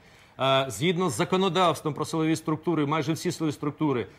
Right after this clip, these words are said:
кожний військовослужбовець сам відповідає перед своїм серцем, Конституцією і законом. Він повинен не виконувати злочинні накази.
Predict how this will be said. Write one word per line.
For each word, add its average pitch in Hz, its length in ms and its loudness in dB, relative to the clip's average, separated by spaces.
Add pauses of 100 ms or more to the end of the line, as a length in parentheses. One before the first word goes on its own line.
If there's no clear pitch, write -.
(200)
кожний 175 500 4
військовослужбовець 160 1120 2
сам 180 340 -2
відповідає 151 680 0
перед 147 300 -2
своїм 147 220 -2
серцем, 175 480 -2 (280)
Конституцією 180 800 0
і 147 40 2
законом. 156 520 2
Він 156 200 0
повинен 170 720 2 (200)
не 160 180 0
виконувати 180 680 2
злочинні 165 480 0
накази. 147 520 0